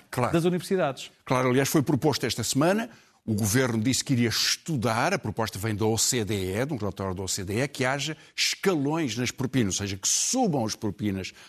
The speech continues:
Speaker 1: de uma parte dos estudantes cujas famílias, eh, tenham melhores rendimentos ou rendimentos médios. E, portanto, diferenciar as condições do custo das faculdades. Nós podemos começar por ver um dado, que é o último gráfico que vamos, que vamos ver hoje,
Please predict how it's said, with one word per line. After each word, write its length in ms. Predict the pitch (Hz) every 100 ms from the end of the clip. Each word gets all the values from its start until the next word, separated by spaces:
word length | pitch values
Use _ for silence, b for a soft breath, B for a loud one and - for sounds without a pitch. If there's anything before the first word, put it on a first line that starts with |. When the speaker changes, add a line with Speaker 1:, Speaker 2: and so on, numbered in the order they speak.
| B
Speaker 1:
de 60 | 113
uma 100 | 107
parte 300 | 107 98 120
dos 160 | 131
estudantes 380 | - 160 202 -
cujas 260 | 139 113 101
famílias, 560 | 113 104 120 123 127 - B B
eh, 120 | 101
tenham 340 | 117 107 117 123
melhores 560 | 101 95 92 98 110 104
rendimentos 480 | 110 120 220 143 110
ou 80 | 104 104
rendimentos 500 | 104 104 107 123 -
médios. 380 | 87 73 - - B B B
E, 60 | 101
portanto, 360 | - 113 -
diferenciar 1200 | 104 170 131 - 156 156 - - 135 202 143 160 147
as 120 | -
condições 840 | - 120 101 - 120 131 139 - - b 104
do 180 | 113
custo 580 | - - 143 - - -
das 440 | 101 117 113 - -
faculdades. 680 | - 110 98 87 76 - - B B B
Nós 100 | 202
podemos 280 | - 214 180
começar 320 | 160 - 117
por 160 | - 113
ver 180 | 107 117
um 180 | 127
dado, 380 | 107 98 95 92
que 120 | - 95
é 40 |
o 40 |
último 340 | 101 127 110 92
gráfico 360 | 95 87 95
que 60 | 92
vamos, 240 | 95 90 90
que 100 | -
vamos 180 | 92
ver 220 | 87 98 107
hoje, 180 | 110